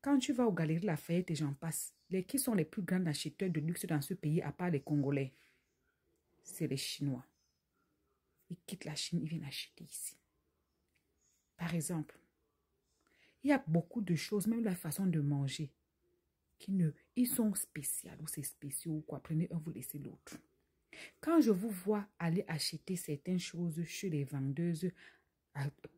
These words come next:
afro qui sont là, je dis seulement que, est-ce que vous savez que problème de rein, problème de cœur,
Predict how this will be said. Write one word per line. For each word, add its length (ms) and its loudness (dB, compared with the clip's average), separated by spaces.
afro 320 0
qui 120 -8
sont 220 4
là, 260 4
je 120 2
dis 140 4
seulement 420 4
que, 180 -8
est-ce 160 -2
que 120 -4
vous 120 -8
savez 460 -2
que 140 -4
problème 480 6
de 80 8
rein, 260 6
problème 500 4
de 80 4
cœur, 420 2